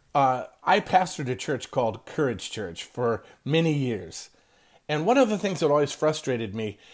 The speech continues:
is the way that parents talk to children about many things. But we always speak fear, like,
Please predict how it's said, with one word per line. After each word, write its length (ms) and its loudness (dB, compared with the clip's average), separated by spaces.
is 160 0
the 100 -2
way 160 2
that 120 -6
parents 320 -2
talk 240 0
to 100 -12
children 480 0
about 300 4
many 260 0
things. 440 -10
But 180 2
we 180 -2
always 340 2
speak 260 -4
fear, 420 -2
like, 320 -2